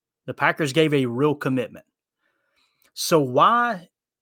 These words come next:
is Matt LaFleur doubling down that if Aaron wants to play, he's gonna play?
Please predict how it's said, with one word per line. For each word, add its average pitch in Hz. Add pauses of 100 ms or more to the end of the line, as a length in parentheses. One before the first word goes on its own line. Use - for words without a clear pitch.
(160)
is 147
Matt 170
LaFleur 175
doubling 156
down 151
that 135
if 123
Aaron 156
wants 147
to 139
play, 147
he's 131
gonna 131
play? -